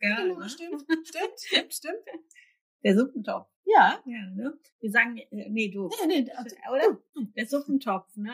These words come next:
Speaker 2: Also jeder kennt das, du kochst deine Suppe zu Hause, hast einen großen Topf auf dem Herd und du hast einfach deine Gewohnheiten der Sachen, die du reinschmeißt in deinen Topf, wo du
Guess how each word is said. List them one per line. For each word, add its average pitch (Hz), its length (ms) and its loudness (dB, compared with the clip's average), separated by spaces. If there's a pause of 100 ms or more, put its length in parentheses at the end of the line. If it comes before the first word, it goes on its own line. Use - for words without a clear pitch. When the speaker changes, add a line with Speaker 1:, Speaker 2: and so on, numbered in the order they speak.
(120)
Speaker 2:
Also 208 160 -2
jeder 262 380 2
kennt 269 320 0
das, 262 240 -4
du 240 100 -12
kochst 240 320 -8
deine 220 280 -2
Suppe 262 280 0
zu 240 160 -8
Hause, 226 320 -2
hast 208 220 2
einen 208 160 -2
großen 208 340 -8
Topf 240 280 -2
auf 226 240 -8
dem 226 140 -4
Herd 226 340 2 (320)
und 220 100 -2
du 202 160 -6
hast 247 300 2 (260)
einfach 226 400 -2
deine 202 300 -2
Gewohnheiten 240 640 0
der 196 160 -6
Sachen, 226 320 -4
die 202 100 -6
du 185 140 -10
reinschmeißt 254 1160 0
in 240 200 -4
deinen 196 280 2
Topf, 294 240 0 (100)
wo 247 180 -4
du 262 340 -2